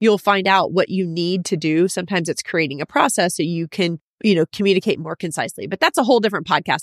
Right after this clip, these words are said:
episode. Before I close this up, I want to come back to where I started. Do whatever it takes, create goals and processes, create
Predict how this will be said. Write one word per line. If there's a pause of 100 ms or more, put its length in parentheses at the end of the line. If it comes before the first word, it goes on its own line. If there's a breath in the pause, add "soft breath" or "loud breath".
episode. (460)
Before
I
close
this
up,
I
want
to
come
back
to
where
I
started. (340)
Do
whatever
it
takes,
create
goals
and
processes,
create